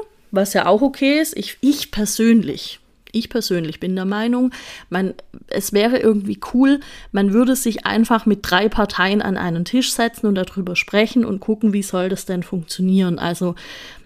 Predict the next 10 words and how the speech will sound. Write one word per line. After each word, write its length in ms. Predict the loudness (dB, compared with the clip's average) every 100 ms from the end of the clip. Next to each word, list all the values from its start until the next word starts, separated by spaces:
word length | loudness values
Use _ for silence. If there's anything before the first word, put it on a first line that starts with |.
| -16 -8
ähm, 320 | -2 0 0
die 200 | 0 -4
Fachkraft 580 | 0 0 0 0 -2 -2
aus 140 | -6
der 120 | -6 -6
Krippe, 360 | 0 2 2
die 120 | 2
Fachkraft 540 | 0 -2 -2 -4 -4 -2
aus 180 | -6 -4
der, 260 | -2 -2